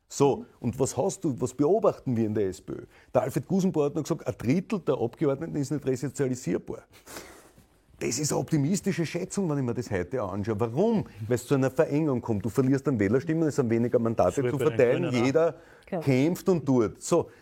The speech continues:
Speaker 1: Und das gibt es nicht. Und ich glaube halt, dass die ganzen, so wie es den politischen Diskurs auch nicht mehr gibt, seit diese türkise Partie da war, weil man ja sie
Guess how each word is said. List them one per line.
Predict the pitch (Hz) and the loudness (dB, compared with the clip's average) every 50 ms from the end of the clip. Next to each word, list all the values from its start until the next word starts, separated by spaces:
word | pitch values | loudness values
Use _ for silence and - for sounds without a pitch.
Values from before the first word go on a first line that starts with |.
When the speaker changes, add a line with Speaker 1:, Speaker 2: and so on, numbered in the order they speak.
| - - - | -18 -8 -4
Speaker 1:
Und | - 120 - - | -2 -2 0 2
das | 147 - - 180 - - - - | 2 2 2 0 -4 -6 -6 -2
gibt | - 202 214 - - - | 0 0 0 0 0 -2
es | 170 131 - - | -2 -2 0 0
nicht. | 113 101 92 - | -2 -2 -2 -2
Und | - 135 | -4 -2
ich | 160 - - | -2 -2 -2
glaube | - - 104 78 82 101 123 170 170 | 0 0 2 4 4 4 4 4 2
halt, | 165 170 165 175 | 2 2 0 0
dass | 156 - | -4 -4
die | - 123 | -4 -2
ganzen, | - 131 87 - 120 143 - - 175 170 156 | 0 0 0 0 -2 -4 -4 -2 -2 -2 -2
so | - 160 143 | 0 0 0
wie | 139 | 0
es | - | 0
den | - 131 | -2 -4
politischen | 110 - 120 131 135 135 120 - 120 | -2 0 -2 0 0 -2 -4 -4 -4
Diskurs | - 104 - - 170 175 - | -4 -6 -2 0 0 0 0
auch | - 87 85 82 - | -2 -6 -6 -4 -2
nicht | 127 123 - - | -2 -2 -2 -2
mehr | 131 - | -4 -4
gibt, | - 139 143 147 - | -2 -2 -4 -4 -4
seit | - 139 131 - - | -4 -4 -4 -2 -2
diese | 135 127 123 127 | -4 -2 -2 -2
türkise | - 135 - - 127 123 131 | -4 -4 -2 -2 -2 -2 -2
Partie | - - - - 143 143 135 | -4 -4 -4 -2 -2 -2 0
da | - | 2
war, | 110 117 131 156 151 | 2 2 2 2 2
weil | 127 127 | 2 2
man | 123 131 127 | 2 2 2
ja | 127 | 0
sie | 117 123 120 117 | 0 0 -2 -2